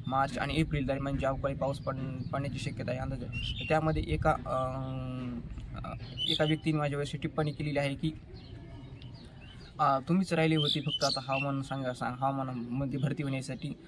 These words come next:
आणि जे काही कागदपत्र लागत अस-, लागतात ते पण सांगून टाका, म्हणजे अनेक शास्त्रज्ञांनी, अं, हवामान खात्यामध्ये भरती होण्यास तयार होतील आणि तुम्ही सर्वांनी शेतकऱ्यांना वेड्यात काढलेलं आहे. ते कशामध्ये सांगितलं त्यांनी, कागदपत्र भरून सांगा काय जे,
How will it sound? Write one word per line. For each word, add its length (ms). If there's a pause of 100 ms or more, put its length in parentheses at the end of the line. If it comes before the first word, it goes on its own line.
(220)
आणि 180
जे 100
काही 200
कागदपत्र 520
लागत 300
अस-, 240
लागतात 540
ते 180 (100)
पण 60
सांगून 360
टाका, 300 (520)
म्हणजे 280
अनेक 240
शास्त्रज्ञांनी, 560 (580)
अं, 220
हवामान 360
खात्यामध्ये 360
भरती 260
होण्यास 340
तयार 240
होतील 260 (520)
आणि 120
तुम्ही 180
सर्वांनी 580
शेतकऱ्यांना 460
वेड्यात 220 (220)
काढलेलं 260
आहे. 100 (1000)
ते 60
कशामध्ये 440
सांगितलं 280
त्यांनी, 160
कागदपत्र 440
भरून 300
सांगा 260
काय 180
जे, 80